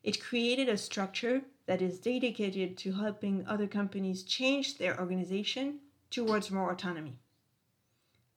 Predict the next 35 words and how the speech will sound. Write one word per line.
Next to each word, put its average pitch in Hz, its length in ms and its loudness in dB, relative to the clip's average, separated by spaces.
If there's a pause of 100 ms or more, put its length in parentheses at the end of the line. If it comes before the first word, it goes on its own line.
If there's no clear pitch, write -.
(1200)
If 208 200 -2
we 226 100 2
turn 311 260 2
to 262 120 0
the 226 220 2
U 175 100 4
S - 340 -2 (500)
and 190 200 0
to 196 240 0
outdoor 196 340 4
clothing 202 440 2
and 180 80 0
equipment, 254 640 -2 (360)
we 262 120 2
have 302 180 6
a 262 60 4
story 247 340 4
starting 208 400 4
in 185 80 0
the 160 80 -4
late 214 380 -2 (100)
nineteen 208 460 0
eighties, - 560 -10 (340)
when 175 160 -2
the 175 80 -4
kind 247 260 0
of 226 100 4
material 202 600 2
used 220 360 0
to 196 100 -2
create 208 360 0
the 180 60 -2
clothes, 208 540 -2 (420)
using 175 560 0
pesticides, 240 800 -2